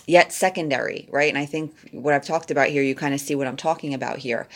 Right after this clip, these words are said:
It's primary, again, in that it's your biggest issue. Your emotional shit is your biggest issue. It's not that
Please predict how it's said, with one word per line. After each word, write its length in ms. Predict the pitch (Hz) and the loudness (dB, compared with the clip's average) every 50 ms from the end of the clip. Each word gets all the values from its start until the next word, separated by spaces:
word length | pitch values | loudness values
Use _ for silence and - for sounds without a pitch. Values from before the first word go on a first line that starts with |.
| - - - - - | -18 -18 -18 -4 0
It's 180 | - 170 - - | 0 2 2 0
primary, 580 | - - 175 160 170 170 175 175 175 180 175 - | 2 6 6 8 8 6 4 2 2 2 2 2
again, 400 | 147 - - 151 143 156 180 190 | 0 0 0 0 0 0 -2 -2
in 160 | - 147 147 | -4 -4 -2
that 220 | 143 135 135 - - | 0 -2 -2 -2 -4
it's 260 | 143 143 - - - | -6 -6 -6 -4 -2
your 120 | 147 147 135 | 0 0 0
biggest 500 | 120 131 131 123 135 135 - - - - | 0 -2 -2 0 0 -2 -2 -4 -8 -6
issue. 480 | 139 - - - 180 202 226 233 233 - _ _ _ _ _ _ - - - - - - | -4 -2 0 2 2 2 2 0 -2 -8 _ _ _ _ _ _ -18 -16 -14 -14 -8 2
Your 220 | 151 185 214 240 | 6 8 8 8
emotional 440 | 240 233 233 233 233 - 226 208 202 | 8 6 4 2 2 0 -2 -2 0
shit 320 | - - - 190 196 - - | 0 2 2 2 2 2 2
is 140 | 156 151 139 | 0 0 0
your 120 | 143 143 | -2 -2
biggest 400 | - - 160 160 175 175 175 - - | 2 2 2 2 2 0 0 -2 -2
issue. 320 | 143 139 - 117 - - - - _ _ - - - - - _ _ - | -2 -2 -2 -4 -6 -8 -12 -18 _ _ -20 -20 -20 -20 -20 _ _ -4
It's 180 | 143 139 - - | -4 -2 0 2
not 280 | 156 156 185 - 190 | 2 2 2 2 2
that 360 | 190 208 202 208 214 - - | 2 4 4 4 2 0 -2